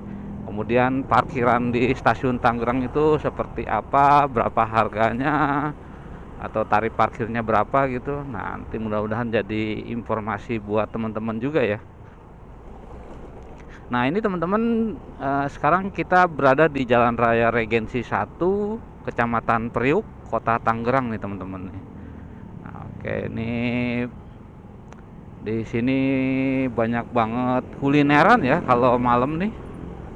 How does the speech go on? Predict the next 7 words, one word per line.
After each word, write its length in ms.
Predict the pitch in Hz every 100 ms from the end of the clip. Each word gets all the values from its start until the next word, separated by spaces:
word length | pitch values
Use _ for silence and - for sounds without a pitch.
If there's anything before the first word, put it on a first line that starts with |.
| - - - - - 123
Eh, 520 | 120 117 120 120 120
rasanya 400 | 120 120 131 156
juga 400 | 160 131 120 117
nggak 240 | 113 113 117
kaleng-kaleng, 480 | 120 123 117 147
temen, 240 | 170 143 185 - - -
teman-teman. 320 | 120 123 135